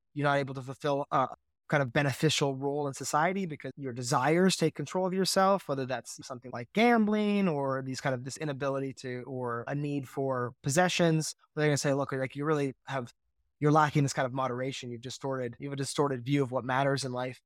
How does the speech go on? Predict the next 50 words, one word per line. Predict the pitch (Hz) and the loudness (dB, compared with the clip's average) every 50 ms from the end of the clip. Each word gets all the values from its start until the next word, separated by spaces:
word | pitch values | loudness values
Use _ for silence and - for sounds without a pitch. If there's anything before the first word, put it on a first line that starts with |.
| _ - | _ 4
Another | 170 190 208 226 262 233 | 6 6 8 8 6 6
thing | 254 233 | 6 8
that | 208 | 8
I | 196 | 8
wanna | 180 170 165 160 | 8 8 6 6
say | 147 170 160 | 6 6 6
about | 151 143 131 | 4 4 4
virtue, | 139 156 135 - - 139 - | 2 0 2 2 0 0 0
we | - 180 175 | 0 0 2
could | 180 202 | 4 6
almost | 220 240 226 180 - | 6 6 4 4 4
do | - 190 | 4 4
another | 165 165 160 151 147 | 4 6 6 6 6
episode, | 156 156 175 156 - 151 135 | 4 4 4 4 4 4 4
I'm | 131 135 | 4 4
realizing | 151 151 143 139 127 139 135 | 4 4 4 4 2 2 2
now, | 135 139 139 139 | 2 2 2 2
about | 135 123 135 131 127 120 - | 2 2 2 2 2 0 -2
Stoic | - - - 202 180 165 160 | -2 4 6 8 8 8 6
contradictions | - - 170 170 165 - 151 143 151 160 - - - 143 135 123 131 | 4 4 4 4 4 4 4 4 4 2 2 2 0 0 0 -2 -4
or | |
Stoic | 127 - - 156 147 139 120 | -6 -2 0 2 2 2 2
paradoxes. | - - 156 156 151 147 143 120 113 - - - 135 117 - - - _ _ _ _ _ _ _ _ _ _ _ _ _ _ _ _ - | 2 2 4 4 4 4 2 0 -4 -6 -10 -14 -16 -16 -16 -20 -20 _ _ _ _ _ _ _ _ _ _ _ _ _ _ _ _ 0
Because | 160 160 151 160 151 | 2 4 6 6 6
another | 160 170 196 220 247 - | 8 8 8 8 6 6
thing | 214 196 170 | 6 6 6
about | 156 147 139 | 6 6 6
virtue, | 131 135 131 - - 139 127 | 4 2 2 2 2 2 2
we | 123 | 4
got, | 135 160 151 - - | 4 2 2 2 2
we | 165 156 143 | 2 2 4
talk | - 190 208 214 - | 6 6 6 6 6
all | 196 180 165 165 160 160 | 6 6 6 6 4 2
about | - 160 143 156 151 131 | 2 4 6 6 4 6
virtue, | 131 165 170 - - 151 | 6 6 6 6 6 4
but | 143 | 4
one | 147 156 156 | 4 2 2
thing | 170 196 190 | 2 4 4
that | 175 160 | 4 4
the | 151 | 2
Stoics | 139 - - 175 180 175 - | 0 2 4 4 4 4 2
think | - - 143 135 120 _ _ _ _ _ | 0 -2 -4 -4 -6 _ _ _ _ _
is | 151 147 143 | 0 2 4
that | 156 147 139 | 4 4 4
virtue | 139 185 214 202 - - 196 175 | 6 6 6 6 6 6 8 8
is | 151 135 | 6 6
all | 139 139 151 160 151 | 4 4 6 6 6
or | 139 | 6
nothing, | 127 127 131 131 - - - - _ _ _ _ _ | 4 4 2 0 -2 -6 -14 -16 _ _ _ _ _
right? | - 135 135 143 139 147 | -4 0 0 2 2 0